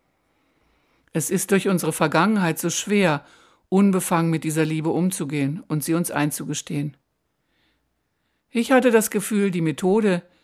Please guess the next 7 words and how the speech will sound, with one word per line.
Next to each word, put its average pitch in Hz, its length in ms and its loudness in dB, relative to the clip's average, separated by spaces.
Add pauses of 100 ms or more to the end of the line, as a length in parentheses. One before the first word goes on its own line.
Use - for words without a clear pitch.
(340)
die 180 60 -4
ich 156 100 -6
seit 170 180 4
über 180 200 2
dreißig 170 580 2
Jahren 165 320 0
unterrichte, 160 720 -2